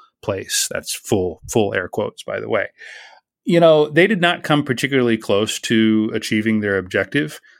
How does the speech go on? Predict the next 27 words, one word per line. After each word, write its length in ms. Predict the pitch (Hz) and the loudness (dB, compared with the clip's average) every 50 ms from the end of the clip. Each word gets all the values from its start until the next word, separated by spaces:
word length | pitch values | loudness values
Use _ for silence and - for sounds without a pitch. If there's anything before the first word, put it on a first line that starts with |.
| _ _ | _ _
but 260 | - 117 131 131 131 | -2 0 0 0 0
we 220 | - 131 131 131 113 | 2 2 2 2 2
have, 480 | 113 117 117 120 110 107 - - - - _ - | 2 4 4 4 2 0 -4 -8 -10 -14 _ -6
again, 300 | 107 90 95 104 104 107 | -6 -4 -2 -2 -2 -2
similar 360 | 110 - 127 120 123 120 113 | 0 0 0 2 2 2 2
to 80 | 110 110 | 2 2
what 160 | 110 110 107 | 0 0 -2
we 100 | 110 101 | -4 -6
saw 260 | 92 - 113 104 104 | -6 -4 -4 -4 -4
in 60 | 107 104 | -4 -6
the 60 | 104 | -6
United 260 | 104 104 107 107 110 | -6 -6 -6 -8 -8
States, 440 | - - 175 175 165 - - - 123 | -6 -2 0 0 0 0 -4 -6 -6
where 360 | 120 117 113 113 110 104 - - - - - - _ | -4 -2 -2 -2 -2 -4 -6 -12 -20 -20 -20 -14 _
we 240 | - 120 117 113 107 | -2 0 0 0 0
learned 720 | 107 107 107 113 123 127 131 131 131 123 113 107 104 98 | 0 0 2 4 4 6 6 4 4 4 2 0 -2 -6
just 300 | 98 104 120 117 - - | -4 -2 -2 -2 -2 -4
how 640 | - - 113 110 107 107 104 101 101 98 95 - _ | -4 -2 0 0 2 2 2 2 2 0 -2 -4 _
precarious 1000 | - - 104 - - - 131 127 127 123 123 113 104 98 - - - - - - - - - - - _ _ _ | -6 -6 -6 -6 -4 0 2 2 4 4 2 2 0 0 -2 -2 -2 -2 -2 -4 -8 -16 -20 -20 -20 _ _ _
some 260 | - - - 127 113 110 | -4 0 0 2 2 0
of 100 | 104 98 | 0 -2
these 220 | 107 107 98 - | -2 -2 -2 -2
things 280 | - 113 104 101 95 98 | 0 -2 -2 -2 -2 0
were 280 | 110 123 131 131 123 | 2 4 4 4 2
during 300 | 110 113 110 104 104 98 | 2 0 -2 -4 -4 -6
those 260 | 98 98 95 90 - | -6 -6 -8 -8 -6
days, 520 | - 131 135 139 135 123 117 113 107 - | -4 -2 0 0 2 2 0 0 -2 -4